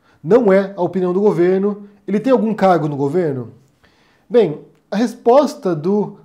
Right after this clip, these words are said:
Hamilton Mourão, ela é espirituosa em um certo sentido, mas também errônea em vários sentidos.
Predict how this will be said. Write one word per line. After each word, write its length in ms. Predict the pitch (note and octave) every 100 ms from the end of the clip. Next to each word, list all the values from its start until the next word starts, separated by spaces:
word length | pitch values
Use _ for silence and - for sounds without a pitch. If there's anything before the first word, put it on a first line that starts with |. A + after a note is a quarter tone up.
| _
Hamilton 380 | - D#3+ G3 F3
Mourão, 540 | D3+ C#3 D3+ F3 D#3 D#3
ela 340 | D#3 E3 D#3+
é 720 | D3 E3 E3 D3+ C#3 C3 G#2 - _ _ _
espirituosa 1040 | - - G#3 G3+ F3+ F3 G#3 G#3+ C3 C#3+ D#3
em 80 | D#3
um 40 |
certo 220 | E3 D#3+
sentido, 480 | F3+ E3 - F#3 A3
mas 320 | G#3 F3 F#3
também 380 | F#3+ F#3 D#3+ F3
errônea 640 | F3+ A#2+ D#3 G3 D#3 B2+ D3
em 100 | C3+
vários 240 | C#3+ C3+
sentidos. 540 | C#3 C3 C3 A2 -